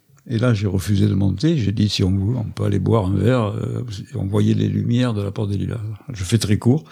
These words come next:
On est allé dans une brasserie. Et là, il a eu la gentillesse de me payer à boire. Il a même traversé la rue pour aller acheter des cigarettes, parce qu'à cette époque, je fumais.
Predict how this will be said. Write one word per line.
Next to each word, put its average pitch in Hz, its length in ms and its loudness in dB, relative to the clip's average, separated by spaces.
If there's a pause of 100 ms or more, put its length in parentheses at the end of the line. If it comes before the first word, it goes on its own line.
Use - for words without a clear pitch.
(520)
On 107 160 0
est 107 160 0
allé 113 100 4
dans 117 100 6
une 101 200 2
brasserie. 98 580 0 (1040)
Et 98 100 -2
là, 113 160 4
il 104 140 6
a 104 80 6
eu - 20 4
la 101 120 2
gentillesse 104 680 2
de 101 60 -2
me 95 100 0
payer 98 240 0
à 95 80 -2
boire. 123 640 -2 (120)
Il 123 120 -2
a 101 40 0
même 131 220 4
traversé 117 460 2
la 107 100 2
rue 110 180 4
pour 95 220 0
aller 101 120 2
acheter 101 280 -2
des 101 140 0
cigarettes, 113 600 2
parce 92 160 0
qu'à 101 120 0
cette 107 240 -4
époque, 104 260 -2
je 113 100 0
fumais. 135 540 0